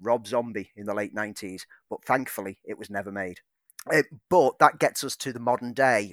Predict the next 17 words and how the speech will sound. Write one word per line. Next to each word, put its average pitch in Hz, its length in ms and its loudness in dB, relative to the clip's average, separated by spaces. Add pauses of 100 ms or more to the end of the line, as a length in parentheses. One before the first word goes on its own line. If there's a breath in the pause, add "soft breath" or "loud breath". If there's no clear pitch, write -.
where 113 520 -2 (560 loud breath)
there's 143 140 -4
been 147 340 -2 (360)
talks - 680 2
since - 360 -10
two 113 200 -10
thousand 104 360 -2
and 101 100 -6
eight 92 320 -8 (320)
about 104 380 -2
rebooting 104 720 -10 (260)
The 107 80 -10
Crow. 92 260 -4 (360 loud breath)
And 240 120 -8 (120)
every 160 320 2
three 143 280 -6
years, 113 600 -6